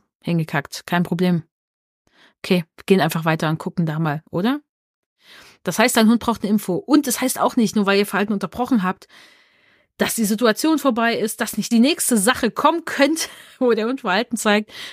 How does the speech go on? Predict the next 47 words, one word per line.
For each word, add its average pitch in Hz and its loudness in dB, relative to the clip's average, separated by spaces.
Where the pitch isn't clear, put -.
was 202 2
ihr 196 2
nicht 180 2
so 175 -2
cool 233 2
findet. 190 -2
Auch - -6
das 226 0
ist - -6
ganz 190 0
normal. 156 -2
Deswegen 226 2
braucht - -2
dein 196 2
Hund 175 -2
eine 185 -6
Info. 147 -6
Was 220 0
könnte 202 0
er - -6
tun? 165 -4
Und 190 0
deswegen 277 2
ist - -4
es 190 -8
auch 190 -6
total 294 -2
okay, 277 0
ein 196 2
Verhalten 220 2
gleich 214 0
damit 254 2
zu - -4
unterbrechen, 208 0
was 196 0
der 202 0
Hund 190 -2
tun 202 0
kann. 147 -6
Also 185 2
es 165 0
muss 226 2
nicht 233 -2
das - -4
eingebaute 185 0
Stopp - -4
sein. 175 -2